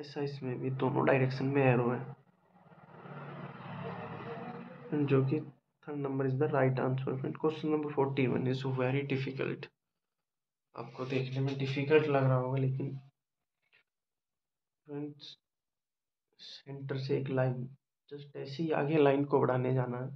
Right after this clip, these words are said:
और ऐसे इधर से एक line, इससे इसको match कर देंगे। फ्रेंड्स, इससे इसको match कर देंगे और इससे इस line को just square बना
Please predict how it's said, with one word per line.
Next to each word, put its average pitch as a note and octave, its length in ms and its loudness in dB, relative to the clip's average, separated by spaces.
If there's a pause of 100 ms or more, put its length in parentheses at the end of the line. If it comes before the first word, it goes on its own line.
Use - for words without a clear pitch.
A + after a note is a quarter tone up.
(1000)
और C3 100 -10
ऐसे C3 260 -6
इधर C#3+ 260 0
से C3 160 -4
एक C3 100 -2
line, C3 260 -2 (1500)
इससे C3+ 300 -14
इसको C3+ 340 -2
match C3 280 2
कर C3+ 140 -6
देंगे। B2+ 320 -8 (1400)
फ्रेंड्स, D3 240 -10 (460)
इससे C#3 440 -10 (760)
इसको C#3+ 360 -10
match C3+ 280 -6
कर C3 180 -6
देंगे C3 220 -2
और C#3 100 0
इससे C3+ 280 -6 (580)
इस C#3+ 220 -20
line B2+ 200 -10 (100)
को - 960 -20
just D3+ 220 -12 (100)
square C#3+ 360 0
बना C3+ 200 0